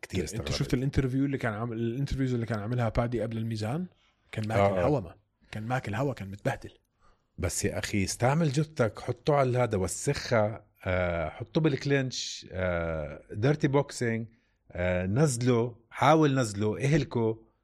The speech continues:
Speaker 1: بالمصارعة. سوي لك شغلة يا أخي.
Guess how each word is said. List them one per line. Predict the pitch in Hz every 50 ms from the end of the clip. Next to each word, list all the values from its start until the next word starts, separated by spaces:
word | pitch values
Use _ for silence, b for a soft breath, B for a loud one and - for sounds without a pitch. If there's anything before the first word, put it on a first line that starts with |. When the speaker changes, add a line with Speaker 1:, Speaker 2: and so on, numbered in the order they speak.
| _ _ _ _
Speaker 1:
بالمصارعة. | - 92 101 98 - 131 123 123 117 107 95 95 95 95 101 - _ _ _ _ _ _ _ _ _ _ _ _ _ _ _
سوي | - - 67 67 90 95 117
لك | 147 147
شغلة | - - 180 185 185 180
يا | 175 175 160
أخي. | 165 - - 143 135 135